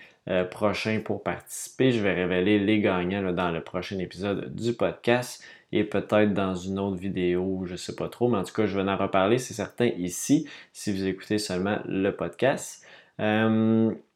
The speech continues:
il y a aussi, donc, euh, je pense que c'est ça pour le, le concours.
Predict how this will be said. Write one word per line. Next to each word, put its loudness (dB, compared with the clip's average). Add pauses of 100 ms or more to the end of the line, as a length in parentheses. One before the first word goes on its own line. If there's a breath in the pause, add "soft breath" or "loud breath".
(180)
il -4
y 8
a 12
aussi, 6
donc, 0
euh, 0
je -8
pense -2
que -8
c'est -8
ça 0
pour -2
le, 2 (240)
le 4
concours. 6